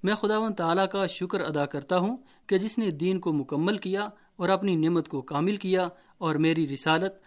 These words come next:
اور میرے بعد علی کی ولایت پر راضی ہوا۔" غدیر کا واقعہ تاریخ اسلام کا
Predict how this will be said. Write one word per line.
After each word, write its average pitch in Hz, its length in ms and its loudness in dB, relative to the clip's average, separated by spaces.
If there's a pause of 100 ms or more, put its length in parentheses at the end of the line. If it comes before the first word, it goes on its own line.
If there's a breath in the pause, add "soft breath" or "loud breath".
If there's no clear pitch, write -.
(140)
اور 156 180 -2
میرے 160 300 2
بعد 180 200 2 (180)
علی 185 240 -2
کی 147 220 0
ولایت 156 440 -2
پر 143 160 -6
راضی 147 340 -2
ہوا۔" 143 260 -2 (1400 loud breath)
غدیر 208 340 2
کا 262 120 -2
واقعہ 196 360 2
تاریخ 160 340 0
اسلام 175 440 0
کا 175 160 0